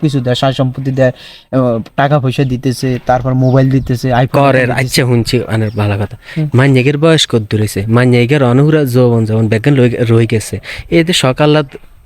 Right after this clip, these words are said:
Speaker 2: অনেক করার বয়স, আর ইয়াতে বুড় গিয়া, এতে সকাল রাত ইয়া শেষ করি, এত অন শেষ ইয়াতে আই,
Speaker 1: হুম।
Speaker 2: এত অন মান্যেকের লাইফটাই নষ্ট করে
Speaker 1: আর
Speaker 2: দেয়।
Speaker 1: যদি এই মাইয়ের বিরুদ্ধে,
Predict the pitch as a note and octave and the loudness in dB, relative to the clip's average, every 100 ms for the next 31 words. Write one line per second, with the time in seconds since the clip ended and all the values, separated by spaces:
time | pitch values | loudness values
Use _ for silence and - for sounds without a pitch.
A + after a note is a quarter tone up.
0 | - _ _ F#3+ G3+ G3+ F3 C3 A2 A2 | -20 _ _ 0 2 2 2 0 0 0
1 | G#2 - - - A#2+ B2 C3+ B2+ C3+ A#2+ | 0 -4 -10 -4 -2 0 0 0 0 2
2 | A#2+ B2+ E3+ B2 A2+ A#2+ - B2 C#3 C#3 | 2 2 0 0 -2 -2 0 0 2 2
3 | D3 - C3 A2+ B2 A2+ A#2 - D3+ C#3 | 0 -2 -4 0 0 0 -2 0 0 0
4 | B2+ A#2+ A#2 B2+ A#2 A#2 C3 C3 C#3+ D3+ | 0 0 0 0 0 -2 -2 -2 0 0
5 | D3+ B2+ G3+ _ _ D3+ C#3 B2 A#2+ B2+ | 2 2 -2 _ _ -8 -4 -4 0 2
6 | C#3 B2+ A2+ A2+ B2+ C3 - - B2+ - | 2 2 0 0 0 -2 -6 -10 -14 -6
7 | C#3+ B2 C3+ D#3 E3 C3 B2+ - G#2+ G#2+ | 0 2 0 0 0 0 0 -2 0 0
8 | B2 B2 C3 C3+ D3+ C#3+ B2+ A2+ A#2 A#2+ | 0 0 0 0 0 2 0 -2 -4 -6
9 | A2+ | -8